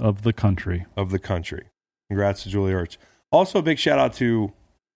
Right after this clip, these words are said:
Speaker 2: one of my good buddies, Fletcher Cox, who, uh, had a birthday this week.
Speaker 1: Nice.
Speaker 2: And
Speaker 1: How
Speaker 2: we all
Speaker 1: old?
Speaker 2: Uh, it's like twenty-seven, I bet.
Speaker 1: Like twenty-seven, I bet, in the corrections section of the show. Like twenty-seven, I bet.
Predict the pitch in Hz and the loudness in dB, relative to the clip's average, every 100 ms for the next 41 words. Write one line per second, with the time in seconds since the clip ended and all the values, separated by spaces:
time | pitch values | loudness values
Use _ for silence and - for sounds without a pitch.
0 | _ - 101 113 113 101 101 110 101 101 | _ -6 0 2 2 0 2 2 2 0
1 | 90 92 90 87 - 98 90 - 101 95 | 0 0 0 -2 -2 -2 -4 -2 0 0
2 | - - 92 92 85 _ _ _ - 90 | -4 -4 -2 -2 -4 _ _ _ -6 -4
3 | 87 92 90 120 107 87 87 - 65 - | -2 -2 -2 -2 -2 -4 -6 -10 -14 -16
4 | _ _ _ _ - 123 107 95 110 113 | _ _ _ _ -4 0 0 0 2 4
5 | 135 113 90 104 113 110 110 110 98 107 | 2 0 -2 -2 2 2 2 0 -2 -6
6 | 92 - 92 87 90 95 98 101 107 - | -8 -6 -6 -2 -4 -2 -4 -2 -4 -6
7 | _ _ _ 113 113 110 - - 123 143 | _ _ _ -4 -2 -2 -6 -2 0 0
8 | - 120 113 113 110 104 104 95 - 110 | 0 2 2 2 2 4 2 0 0 2
9 | 107 - 110 107 - 104 92 90 - 101 | 2 2 2 2 0 -2 -2 -2 -2 -2
10 | - 101 98 95 92 98 92 95 _ 110 | -2 -4 -2 -4 -4 -4 -4 -10 _ -2
11 | 113 113 - 127 139 143 - 107 104 104 | 0 -2 -6 -4 -2 -4 0 0 2 0
12 | 98 98 95 - - | 0 0 -2 -4 -6